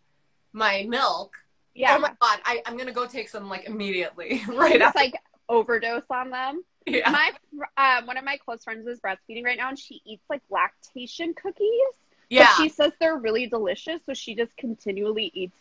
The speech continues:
Speaker 2: them. And she's like,
Speaker 1: They're
Speaker 2: "Just
Speaker 1: basically
Speaker 2: chewing on my <laughs> lactation cookies."
Speaker 1: They're basically oatmeal cookies 'cause they say oatmeal increases lactation.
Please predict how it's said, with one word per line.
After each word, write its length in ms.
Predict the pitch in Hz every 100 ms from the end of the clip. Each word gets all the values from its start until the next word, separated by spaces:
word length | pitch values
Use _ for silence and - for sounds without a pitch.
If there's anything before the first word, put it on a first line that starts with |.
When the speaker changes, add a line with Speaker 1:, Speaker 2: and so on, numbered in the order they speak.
| -
Speaker 2:
them. 300 | 277 311 339
And 140 | 285
she's 120 | -
like, 120 | 254 330
Speaker 1:
They're 80 | 302
Speaker 2:
"Just 60 | 269
Speaker 1:
basically 240 | - -
Speaker 2:
chewing 180 | 240 269
on 160 | 277 285
my 140 | 277
<laughs> 20 |
lactation 800 | 302 277 262 - - 311 - 285
cookies." 480 | - 254 - 226 - - _ _ _
Speaker 1:
They're 180 | 381 254
basically 460 | 320 349 415 403 466 -
oatmeal 380 | 247 240 214 190
cookies 540 | 196 180 175 - -
'cause 180 | 269 226
they 160 | 254
say 240 | 262 269 262
oatmeal 500 | 220 220 226 214 208 202
increases 720 | 208 - 190 190 180 170 170
lactation. 840 | 175 165 - 196 156 - 147 -